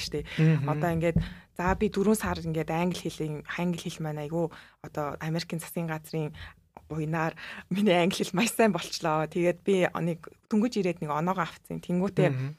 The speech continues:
Speaker 1: тэгээ ингээ хоёр жилийн хугацаанд ингээ хэрэглэхгүй удаад байх тусам ингээд яриа мараа маань жоохон муудах ч юм уу. Яг тэр асуудал бол айгүй хэцүү байсан. Нөгөө хэрэгл-, хилээ хэрэглэхгүй удахаар, а, оноо маань бас буурчих үү дээ гэж.
Speaker 2: Мгм.
Speaker 1: Нөгөө хоёр жил болоод нөгөө оноо нь хугацаанд
Speaker 2: Тий.
Speaker 1: дуусчдаг. Тэгэнгүүт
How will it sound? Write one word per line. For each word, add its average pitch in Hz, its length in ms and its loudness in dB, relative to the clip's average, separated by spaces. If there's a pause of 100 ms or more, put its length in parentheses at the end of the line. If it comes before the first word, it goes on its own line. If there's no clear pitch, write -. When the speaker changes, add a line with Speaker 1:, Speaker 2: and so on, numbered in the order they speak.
(120)
Speaker 1:
тэгээ 226 160 8
ингээ 208 80 4
хоёр 214 160 6
жилийн 202 240 0
хугацаанд 180 320 -4
ингээ 156 160 -6
хэрэглэхгүй 190 480 -2
удаад 175 240 -2
байх 160 200 -6
тусам - 360 -6
ингээд 151 220 -4 (100)
яриа 165 320 0
мараа 156 240 -2
маань 147 280 -8
жоохон - 280 -10
муудах 151 360 0
ч - 120 -10
юм 147 120 -6
уу. 143 80 -12 (320)
Яг 202 120 2
тэр 302 240 0
асуудал - 440 -6
бол 156 120 -6
айгүй 156 160 -2
хэцүү - 320 -8
байсан. 147 240 -8 (420)
Нөгөө 160 160 0
хэрэгл-, 185 320 0
хилээ 240 320 4
хэрэглэхгүй - 520 -4 (120)
удахаар, 190 320 -2 (400)
а, 147 400 -2
оноо 180 240 6
маань 175 400 4
бас - 160 -6
буурчих - 400 -2
үү - 80 -6
дээ 147 200 0 (120)
гэж. 185 200 2 (200)
Speaker 2:
Мгм. 160 400 2
Speaker 1:
Нөгөө 185 160 6
хоёр 247 160 6
жил 196 160 6
болоод 185 240 2
нөгөө 165 240 6
оноо 190 80 6
нь 185 80 0
хугацаанд - 320 4
Speaker 2:
Тий. - 80 10
Speaker 1:
дуусчдаг. 190 480 0 (400)
Тэгэнгүүт 240 400 4